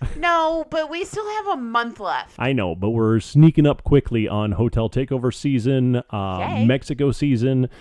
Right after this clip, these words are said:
Speaker 2: and all the fun stuff that goes on through fall and winter. So
Speaker 1: We do have Naked Camping coming up.
Speaker 2: Yep, we've got, uh, what, two weeks from, a week from this coming Friday, we're gonna
Speaker 1: Yeah.
Speaker 2: be Naked Camping. Uh, we will be out and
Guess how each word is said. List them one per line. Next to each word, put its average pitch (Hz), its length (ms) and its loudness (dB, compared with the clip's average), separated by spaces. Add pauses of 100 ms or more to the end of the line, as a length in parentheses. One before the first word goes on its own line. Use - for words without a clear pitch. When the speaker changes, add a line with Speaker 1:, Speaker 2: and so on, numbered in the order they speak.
(400)
Speaker 2:
and 104 640 -4
all 107 140 -2
the 104 80 -4
fun 120 280 0
stuff 107 280 -2
that 117 100 -4
goes 104 220 -2
on 104 180 0
through 98 180 -4
fall 98 300 -4
and 90 100 -4
winter. 110 320 -6
So - 280 -14 (260)
Speaker 1:
We 226 280 -10
do 190 280 -14
have 190 240 -8
Naked 175 300 -12
Camping 339 320 -8
coming 247 240 -4
up. 330 140 -2 (120)
Speaker 2:
Yep, 113 260 -2
we've 110 240 -2
got, 110 300 -2
uh, 107 360 0
what, 101 200 -4
two 170 160 2
weeks 165 220 0
from, 147 680 2
a 120 80 2
week 151 220 6
from 143 560 2
this 190 200 0
coming 151 320 0
Friday, 98 300 -6
we're 135 180 -4
gonna 190 140 0
Speaker 1:
Yeah. - 60 -2
Speaker 2:
be 98 80 -2
Naked 101 340 -2
Camping. 113 420 -2 (520)
Uh, - 220 -12
we 92 180 -6
will 87 180 -6
be 90 180 -6
out 98 240 -8
and 82 340 -6